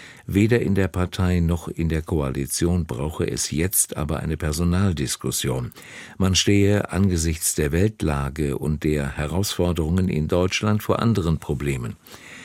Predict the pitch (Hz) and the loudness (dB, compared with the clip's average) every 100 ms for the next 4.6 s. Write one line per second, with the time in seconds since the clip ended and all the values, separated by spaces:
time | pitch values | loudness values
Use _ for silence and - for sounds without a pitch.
0 | - - - - 113 110 120 147 139 104 | -18 -20 -20 0 4 8 6 6 4 4
1 | 98 - 101 - 90 - 92 - - 92 | 2 2 0 2 2 2 0 0 2 2
2 | 87 95 90 82 82 110 113 95 - - | 4 4 4 4 2 2 0 -2 -2 -4
3 | - 95 90 85 90 80 78 - 85 82 | -2 0 0 0 -2 -2 -2 0 0 0
4 | 80 - 107 - - | -2 -2 -2 -4 -10